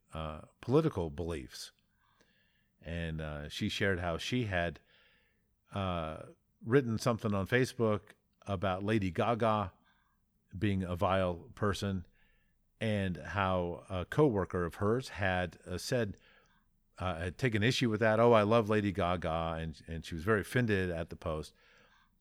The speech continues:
And so, uh, the one sharing with me said she removed her post, and she realized her language was something like, "Oh, I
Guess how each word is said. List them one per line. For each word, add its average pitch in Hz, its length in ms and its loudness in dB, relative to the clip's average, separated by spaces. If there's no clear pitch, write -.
And 98 260 0
so, 101 680 0
uh, 90 160 -2
the 95 120 -2
one 95 180 0
sharing 127 300 0
with 95 140 -4
me 85 180 -2
said 85 220 -4
she 90 220 -4
removed 120 380 2
her 101 80 -2
post, 85 420 -2
and 92 120 -4
she 107 140 0
realized 95 460 2
her 92 140 -4
language 87 360 -4
was 78 100 -10
something 87 300 -4
like, 78 200 -6
"Oh, 95 280 -2
I 107 440 2